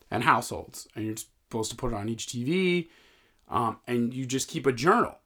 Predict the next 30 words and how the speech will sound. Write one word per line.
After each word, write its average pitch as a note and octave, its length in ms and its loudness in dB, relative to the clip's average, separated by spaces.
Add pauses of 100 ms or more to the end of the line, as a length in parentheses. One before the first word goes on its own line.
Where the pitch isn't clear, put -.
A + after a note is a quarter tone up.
of A2+ 140 -8
what A#2+ 180 0
you're A2 160 -2
watching G2+ 600 0 (520)
throughout G#2+ 460 -2
the A2+ 60 -6
day, E3 380 -2
who's D3 280 -4
watching G2+ 420 -4
what, G#2 300 0 (140)
so - 200 -2
that G2 320 -6
they're C#3 240 2
getting A#2 400 -2
your A2 120 -6
free G#2+ 280 -6
advertising G2+ 600 -2
information. C2 540 -18 (840)
So - 120 -2
that's C#3+ 160 2
the C3 80 -2
point A2 180 -6
of F#2 80 -6
Nielsen F3 320 2
ratings, E2 200 -8
'cause C3+ 120 -8
back E3+ 220 6
in E3 80 0
the C3 40 2
day, F3 440 2